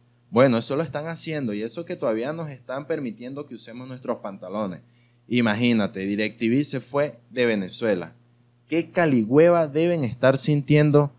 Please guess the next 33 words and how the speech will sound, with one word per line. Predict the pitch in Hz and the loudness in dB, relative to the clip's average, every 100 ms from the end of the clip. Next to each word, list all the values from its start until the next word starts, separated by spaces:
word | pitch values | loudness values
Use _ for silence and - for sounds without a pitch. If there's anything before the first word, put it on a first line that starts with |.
| _ _ | _ _
los | 107 110 | 6 10
viejos | 113 127 143 143 113 | 12 10 8 6 4
en | 104 | 0
este | 117 104 131 | -2 -2 0
momento? | 107 98 101 90 78 73 _ _ _ _ _ | 2 2 0 -2 -8 -18 _ _ _ _ _
O, | 139 139 131 127 120 - | 4 8 8 6 4 -4
no, | 123 127 | -6 -2
bueno, | 117 110 92 | -2 -4 -6
los | 95 110 | -6 0
viejos | 127 131 | 0 0
no, | 113 95 | -4 -6
nuestros | 98 104 120 113 | -6 -8 -6 -4
abuelitos, | 113 107 104 113 107 90 | 0 0 2 0 0 -4
nuestros | 92 92 - 98 | -12 -14 -8 -6
abuelos. | 95 101 95 - - _ _ _ _ _ _ _ _ _ | -4 -4 -6 -8 -20 _ _ _ _ _ _ _ _ _
Porque | 139 147 147 | 0 0 0
ese | 160 202 190 | -2 -2 -4
es | - | -6
su | 190 185 | -6 -6
único | 185 190 180 - 160 135 - | -6 -8 -10 0 2 2 -2
sistema | - 135 - 143 156 170 | -6 -6 -4 -4 -4 -4
de | 151 | -6
entretenimiento. | 143 123 120 107 107 131 139 110 - 73 _ _ _ _ _ _ _ _ _ - | -6 -8 -6 -8 -6 -6 -6 -8 -14 -20 _ _ _ _ _ _ _ _ _ -6
No | 123 135 | -4 0
como | 165 131 110 | 0 2 0
uno, | 117 151 143 | 0 -2 -4
el | 131 | -6
joven. | 117 156 131 120 110 | -2 2 2 0 -4
De | 123 185 | -2 -2
hecho, | 185 156 | -2 -4
si | - | -6
tú | 107 - 165 | -8 -6 -6
tienes | 160 165 143 101 - - | -6 -10 -10 -12 -16 -20